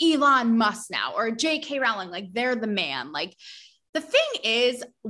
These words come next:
don't we need in our society, like, we need some kind of version of the man. And what I mean by that is it's kind of what I was saying earlier. It's like, we can't have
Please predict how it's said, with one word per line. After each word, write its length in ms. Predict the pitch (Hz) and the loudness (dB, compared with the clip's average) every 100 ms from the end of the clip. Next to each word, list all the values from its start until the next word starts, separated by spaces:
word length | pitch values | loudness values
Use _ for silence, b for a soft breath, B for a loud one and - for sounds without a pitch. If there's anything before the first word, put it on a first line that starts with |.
| 202 | -8
don't 320 | 226 277 427 494 | -2 0 0 0
we 240 | 587 622 427 | 0 0 0
need 240 | 226 233 | 0 0
in 140 | 226 | 0
our 120 | 202 214 | -2 -2
society, 640 | 214 202 165 170 202 233 | -6 -4 -2 -2 -4 -4
like, 220 | 233 226 - 185 | -4 -4 -12 -10
we 360 | 208 302 453 440 | -2 0 0 0
need 520 | 262 254 269 277 285 277 | 0 0 0 0 0 -4
some 360 | - 269 294 | -4 0 0
kind 320 | 403 - 381 381 | -2 -2 0 0
of 160 | 277 | -2
version 680 | 202 190 214 220 233 233 233 | -2 0 0 0 0 0 0
of 260 | 208 202 190 | 0 0 0
the 80 | 190 | -8
man. 300 | 175 151 135 | -6 -6 -6
And 140 | 185 | -4
what 100 | 226 | -2
I 140 | 392 466 | 0 0
mean 220 | 233 214 | -4 -2
by 160 | 247 269 | -2 0
that 320 | 285 294 285 | 2 2 0
is 200 | 247 233 | -2 -4
it's 160 | 240 - | -10 -8
kind 200 | 339 453 | -4 -2
of 60 | |
what 140 | 392 320 | 2 2
I 80 | 320 | 2
was 180 | 311 | -4
saying 320 | - 214 214 190 | -4 -4 -4 -6
earlier. 500 | 185 175 127 127 123 | -6 -6 -4 -4 -4
It's 160 | 247 247 | -6 -2
like, 340 | 294 277 277 B B B B _ _ | 0 0 -2 B B B B _ _
we 260 | 214 330 | 0 0
can't 360 | 330 302 311 381 | 0 0 0 0
have 380 | - 453 440 | -2 -4 -4